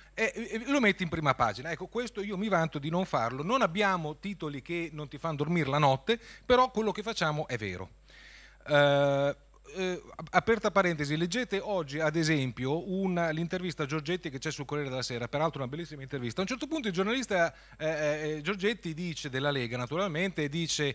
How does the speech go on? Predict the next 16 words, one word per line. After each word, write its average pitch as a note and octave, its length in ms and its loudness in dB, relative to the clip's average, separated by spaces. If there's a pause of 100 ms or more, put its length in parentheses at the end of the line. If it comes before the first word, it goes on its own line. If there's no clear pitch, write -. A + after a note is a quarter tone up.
(180)
eh, E3+ 160 -4
"Ma F#3 140 2
voi, F#3+ 500 0
eh, C#3+ 420 -2
voi F3+ 160 -2
parlate D#3+ 440 2
sempre F3 300 0
che C3+ 80 -4
ci C#3+ 100 -4
sono E3+ 200 -2
litigi D3+ 380 -4
tra C3 400 2
Lega D#3 360 2
e C3+ 60 0
cinque E3 320 -2
Stelle, F3 580 2